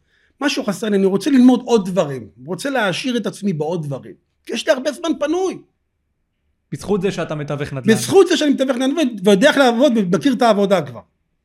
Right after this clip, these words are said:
Speaker 1: אז אמרתי לעצמי, "אני רוצה להיכנס לעולם המחשבים." אבל מה אני אעשה בעולם המחשבים? עולם המחשבים הוא עולם גדול. אמרתי, "אני אתחיל מלמטה. אני אלמד להיות טכנאי מחשבים."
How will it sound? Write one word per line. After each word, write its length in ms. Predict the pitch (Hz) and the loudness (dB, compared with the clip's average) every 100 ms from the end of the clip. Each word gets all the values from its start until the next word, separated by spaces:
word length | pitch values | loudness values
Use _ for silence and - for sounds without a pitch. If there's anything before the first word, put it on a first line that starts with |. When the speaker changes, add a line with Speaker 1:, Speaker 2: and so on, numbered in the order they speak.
| _ _ _ _ _ _ _ _ _ _ _ _ _ | _ _ _ _ _ _ _ _ _ _ _ _ _
Speaker 1:
אז 240 | 135 127 | -12 -8
אמרתי 300 | 147 202 196 | -4 -4 -4
לעצמי, 500 | 185 156 - 202 190 - | -6 -8 -6 -4 -4 -6
"אני 200 | - 254 | -2 0
רוצה 300 | 220 190 247 | 0 -2 -2
להיכנס 640 | 247 220 151 165 277 294 - | -2 -2 -4 -2 -2 -2 0
לעולם 240 | 165 190 | 2 2
המחשבים." 520 | 175 156 - 139 117 - _ _ _ | 0 -2 -6 -6 -8 -12 _ _ _
אבל 120 | 104 | -14
מה 120 | 123 202 | -10 -8
אני 100 | 240 | -10
אעשה 180 | - | -12
בעולם 200 | 123 104 | -16 -18
המחשבים? 400 | 101 95 - 110 | -18 -20 -20 -20
עולם 180 | 95 113 | -16 -14
המחשבים 240 | 139 139 156 | -14 -8 -8
הוא 80 | |
עולם 140 | 147 170 | -8 -10
גדול. 340 | 160 175 - - _ _ _ _ _ - - - | -12 -14 -20 -20 _ _ _ _ _ -20 -10 -2
אמרתי, 300 | 254 294 277 | 0 0 0
"אני 160 | 302 | 0
אתחיל 340 | 294 - 349 302 | 0 -2 0 0
מלמטה. 480 | 311 311 339 330 - - _ _ _ _ _ _ - | 0 0 0 -2 -10 -16 _ _ _ _ _ _ -2
אני 220 | 190 302 | 4 6
אלמד 220 | 269 294 240 | 6 4 2
להיות 240 | 226 285 269 | 0 0 -2
טכנאי 420 | - 220 220 311 | -2 0 4 4
מחשבים." 500 | 339 - 247 196 | 4 2 0 -2